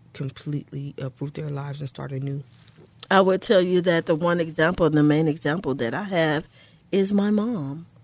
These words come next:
Speaker 2: Because we, Monica and I, we share our story. We talk about it. Two hood girls from Houston's Fifth Ward sharing the testimony of my mom's recovery.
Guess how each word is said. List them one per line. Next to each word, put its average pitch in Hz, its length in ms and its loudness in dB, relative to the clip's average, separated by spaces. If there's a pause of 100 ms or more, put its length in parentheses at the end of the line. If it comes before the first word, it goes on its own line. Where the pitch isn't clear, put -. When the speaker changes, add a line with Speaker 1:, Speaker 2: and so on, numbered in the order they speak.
(300)
Speaker 2:
Because 160 420 -2
we, 180 380 -2
Monica 147 400 -2
and 165 100 -6
I, 143 100 -4
we 156 140 -6
share 147 240 -4
our 156 80 -4
story. 143 240 -4
We 151 100 -4
talk 156 240 -6
about 147 300 -6
it. 139 140 -4
Two 190 180 -4
hood 165 240 -2
girls 151 560 -2 (340)
from 170 160 -2
Houston's 160 500 -4
Fifth 160 300 0
Ward 139 540 2 (340)
sharing 160 440 2
the 143 120 2
testimony 156 720 0
of 139 100 0
my 139 120 2
mom's 147 340 2
recovery. 151 720 -2